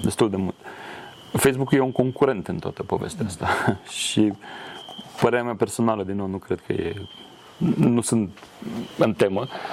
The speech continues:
Speaker 1: neapărat, cum ziceam, domeniul meu e total diferit de cel de business și de ce
Speaker 2: Da.
Speaker 1: ăsta, dar eu așa aș face dacă aș fi, aș încerca să sugrum cât mai mult pe toată lumea
Speaker 2: Am înțeles.
Speaker 1: care mi-ar putea omorî business-ul. Apple fiind o companie care își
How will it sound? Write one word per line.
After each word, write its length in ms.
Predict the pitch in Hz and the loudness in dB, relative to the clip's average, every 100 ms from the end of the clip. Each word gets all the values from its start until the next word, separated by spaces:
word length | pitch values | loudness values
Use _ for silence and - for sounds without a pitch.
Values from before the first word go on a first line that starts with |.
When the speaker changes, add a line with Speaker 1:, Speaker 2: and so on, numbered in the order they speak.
| - - - - | -10 -12 -12 0
Speaker 1:
neapărat, 440 | 104 95 95 104 - - - - | 2 4 2 0 -6 -12 -12 -2
cum 140 | 113 | 0
ziceam, 320 | 95 113 95 85 - - | 4 2 2 -4 -4 2
domeniul 300 | 107 110 110 | 4 4 2
meu 100 | 107 | 2
e 40 | |
total 240 | 98 98 107 | 2 2 2
diferit 220 | 90 98 | 2 0
de 60 | 90 | 0
cel 140 | 95 | 0
de 80 | 95 | 0
business 360 | 95 104 95 - | -2 -6 -4 -2
și 60 | |
de 80 | 95 | -2
ce 180 | - 95 | -2 -2
Speaker 2:
Da. 180 | 92 95 | -2 -4
Speaker 1:
ăsta, 160 | - | -2
dar 280 | 117 123 113 123 | 2 2 2 2
eu 80 | 120 | 2
așa 200 | 113 - | 2 -4
aș 60 | - | -8
face 260 | - - | -10 -12
dacă 160 | - - | -14 -14
aș 100 | - | -14
fi, 80 | - 170 156 156 | -12 -6 -4 -2
aș 140 | 143 | -2
încerca 300 | 160 143 135 | 0 0 2
să 80 | 143 | -2
sugrum 280 | - 143 139 | -4 -2 -2
cât 120 | 131 | -2
mai 120 | 131 | -2
mult 100 | 131 123 | -2 -4
pe 40 | |
toată 160 | 117 120 | -6 -4
lumea 240 | 117 - - - - - | -4 -4 -10 -20 -16 -6
Speaker 2:
Am 160 | 113 | -4
înțeles. 480 | 113 107 117 104 98 - | -4 -2 -2 -4 -4 0
Speaker 1:
care 200 | 123 113 | 2 2
mi-ar 160 | 117 | 0
putea 280 | 107 - 120 | -2 -2 -2
omorî 340 | 110 107 107 107 | -2 -4 -6 -8
business-ul. 440 | 98 90 85 107 | -6 -10 -6 0
Apple 260 | 120 131 120 | 0 2 -2
fiind 180 | - 117 | -2 -8
o 40 | |
companie 360 | - 113 127 123 | -8 -6 -6 -4
care 160 | 123 | -2
își 120 | 120 | -2